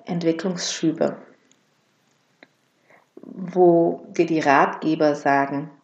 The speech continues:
"Oh je, ich wachse", ja? "Ah, ja, ja, das und das und das passiert bei deinem Kind, ja, ja, das ist bald wieder vorbei."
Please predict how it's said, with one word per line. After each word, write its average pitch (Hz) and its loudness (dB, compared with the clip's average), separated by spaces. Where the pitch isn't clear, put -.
"Oh 180 6
je, 180 8
ich 208 0
wachse", 165 2
ja? 196 -6
"Ah, 175 4
ja, 196 6
ja, 196 6
das 185 2
und 202 0
das 180 2
und 165 0
das 165 2
passiert 175 -8
bei 156 -2
deinem 156 -4
Kind, 214 2
ja, 170 4
ja, 175 6
das 165 0
ist - -12
bald 165 0
wieder 185 0
vorbei." - -6